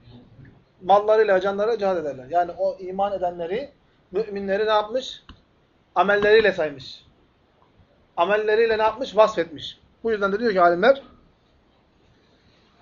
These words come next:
ameller nedir? İmandandır. Tabi biz bu olayın sadedinde değiliz. Yine hadiste aleyhissalatü vesselam diyor ki, "Eşhedü en la ilahe illallah ve enni Resulullah."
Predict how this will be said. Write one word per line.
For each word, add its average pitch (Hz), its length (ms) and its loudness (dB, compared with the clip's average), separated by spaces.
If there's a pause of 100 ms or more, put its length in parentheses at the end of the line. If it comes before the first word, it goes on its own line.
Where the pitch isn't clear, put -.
ameller 214 460 2 (260)
nedir? 208 280 -8 (560)
İmandandır. 143 960 -6 (460)
Tabi 208 180 -6
biz 208 120 -14
bu 220 80 0
olayın 202 300 0
sadedinde 185 640 -6 (540)
değiliz. 185 360 0 (500)
Yine 247 160 2
hadiste 226 360 2
aleyhissalatü 220 460 2
vesselam 220 340 -4
diyor 226 140 0
ki, 190 220 -4 (2250)
"Eşhedü 226 300 0
en 220 160 2
la 220 160 6
ilahe 208 260 2
illallah 196 460 4
ve 214 160 -4
enni 214 260 -4
Resulullah." 160 600 -6